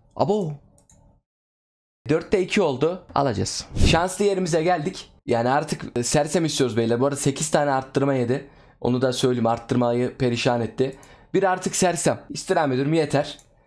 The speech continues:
E, yakalayalım yani. Blok, e, X P bonus şansı olmaz. Üç yarı. Abi yine bak on yarı, on iki zeka, on iki çevik falan gibi bir şey gelirse ben nerelere gideyim bilmiyorum.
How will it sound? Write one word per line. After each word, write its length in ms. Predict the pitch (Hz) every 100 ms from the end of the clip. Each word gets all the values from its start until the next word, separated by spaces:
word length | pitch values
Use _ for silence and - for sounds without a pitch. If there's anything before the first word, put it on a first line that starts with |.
| _ _ _
E, 60 | 117
yakalayalım 640 | 147 170 190 170 151 127
yani. 400 | 120 113 127 - - 147
Blok, 340 | 208 220 - -
e, 180 | 156 -
X 240 | 175 -
P 120 | 208
bonus 280 | 190 190 185
şansı 500 | - 175 160 175 165 -
olmaz. 640 | 170 165 143 151 - - _ _ - _ _ -
Üç 260 | 240 254 208
yarı. 420 | 175 175 214 - -
Abi 460 | 160 147 127 - -
yine 320 | 180 226 214
bak 240 | 175 - - -
on 160 | 196
yarı, 260 | 226 214 190
on 120 | 196
iki 200 | 214 214
zeka, 300 | 196 196 196
on 100 | 190
iki 180 | 202 190
çevik 280 | 202 185 175
falan 300 | 185 180 180
gibi 120 | 165
bir 60 | 165
şey 160 | 185
gelirse 400 | 160 175 160 170
ben 120 | 156 - - - -
nerelere 440 | 185 220 202 180
gideyim 320 | 160 165 175
bilmiyorum. 460 | 170 180 156 131